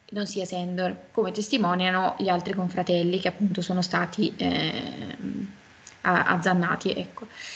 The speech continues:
Quindi come ha fatto l'Elder Brother a portarlo fino all'isola, visto che tra l'altro è difficile la strada per raggiungerla, cioè diceva prima Chiara, c'è tutto questo sentiero tortuoso, eccetera.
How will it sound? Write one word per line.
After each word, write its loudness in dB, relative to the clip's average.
Quindi 6
come 6
ha 6
fatto 4
l'Elder 4
Brother 6
a 2
portarlo 2
fino -4
all'isola, -2
visto -4
che -4
tra 2
l'altro 4
è -6
difficile -4
la 2
strada 0
per -2
raggiungerla, -4
cioè 0
diceva -4
prima 0
Chiara, 4
c'è -6
tutto -6
questo 0
sentiero 2
tortuoso, 2
eccetera. 2